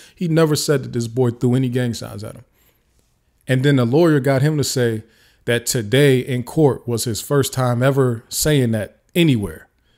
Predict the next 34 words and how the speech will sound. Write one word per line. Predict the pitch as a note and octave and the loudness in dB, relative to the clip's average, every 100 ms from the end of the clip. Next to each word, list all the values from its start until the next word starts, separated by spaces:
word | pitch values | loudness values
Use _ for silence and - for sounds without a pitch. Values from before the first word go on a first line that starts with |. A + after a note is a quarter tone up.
| _ _ _ _ _ _ B2+ | _ _ _ _ _ _ 0
Like, | A#2 | 2
he | D3 | 2
didn't | C#3+ D#3 C#3+ | 0 0 0
even, | B2 A#2 | -2 -2
he, | C#3 D#3+ | -4 -4
he, | A#2+ D3 - _ _ | -4 -10 -14 _ _
he | - G3+ G#3+ - A#3 | 0 2 2 0 -2
went | D#3 F3+ | 0 2
on | E3+ D3 | 2 0
re-, | D#3 D#3 | 0 -2
he, | E3 F3+ | -6 -2
he | F3+ | 0
got | F3+ E3+ | 2 2
that | D#3 | 2
man | D#3 D3 | 2 0
to | |
say | B2+ C#3+ B2+ | -2 -2 0
on | C3+ C#3+ | 2 2
record | C#3+ B2+ G#2+ - _ _ | 2 0 -6 -10 _ _
he | - E3+ | -4 0
has | C#3 A2 G#2+ | 0 0 -2
never | B2 D#3 C#3+ | 0 2 2
said | C3 - C#3 A#2 | 0 0 -2 -2
that | A2+ | -4
before, | A2 - A2+ A2 G2 - _ _ _ _ _ _ _ - | -6 -10 -8 -6 -8 -14 _ _ _ _ _ _ _ -2
that | B2 A2+ | 0 2
he, | C3+ B2 | 0 0
that | B2 A#2+ | 0 0
he | A#2+ | 0
saw | - C#3 A#2+ | 0 2 2
him | B2+ A2+ | 0 -2
throwing | A#2+ A2 | -4 -4
gang | G#2+ G2+ | -4 -6
signs. | F#2 - - _ | -8 -14 -18 _